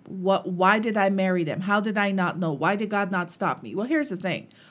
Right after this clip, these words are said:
We are living, breathing, moving beings. And God gave us a free will. And many times you may meet someone and they're a certain way,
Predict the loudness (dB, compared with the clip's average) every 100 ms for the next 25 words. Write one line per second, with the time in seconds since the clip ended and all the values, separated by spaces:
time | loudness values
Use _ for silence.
0 | -20 -20 _ _ 0 4 6 6 4 2
1 | 2 2 2 0 0 0 -2 0 0 0
2 | -2 -6 -4 2 4 4 2 0 0 0
3 | 0 -2 -6 -12 _ _ _ _ _ _
4 | _ 0 2 2 0 -4 -14 -16 -20 -20
5 | _ _ _ _ _ _ _ _ -4 0
6 | 2 2 2 -2 -2 -4 -6 -4 -2 0
7 | 0 0 0 -2 -2 0 0 0 -2 -2
8 | -2 -2 -4 -4 -2 -2 -2 0 0 -2
9 | -2 0 0 2 0 -4 -4 -2 0 0
10 | -2 -4 -2 -2 0 0 0 -2